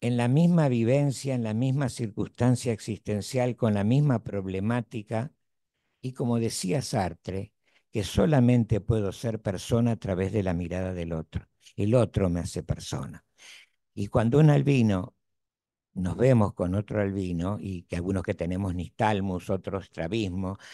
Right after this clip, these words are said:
este, <laughs> distintas problemáticas, ahí es la clave y es la acabada, este, a-, del concepto del existencialismo.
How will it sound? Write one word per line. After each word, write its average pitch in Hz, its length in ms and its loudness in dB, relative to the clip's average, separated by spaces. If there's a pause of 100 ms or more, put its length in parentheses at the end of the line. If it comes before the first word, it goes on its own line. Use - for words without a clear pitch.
(220)
este, - 500 -10
<laughs> - 60 -14
distintas 104 540 -4
problemáticas, 107 920 0 (340)
ahí 143 420 2 (280)
es 113 340 0
la 110 260 0
clave 98 720 0 (580)
y 147 180 -4
es 143 120 -2
la 117 260 -2 (380)
acabada, 120 920 2
este, - 680 -10 (200)
a-, 104 100 -8 (300)
del 113 320 0
concepto 139 880 0 (180)
del 101 160 -4
existencialismo. 95 1200 -6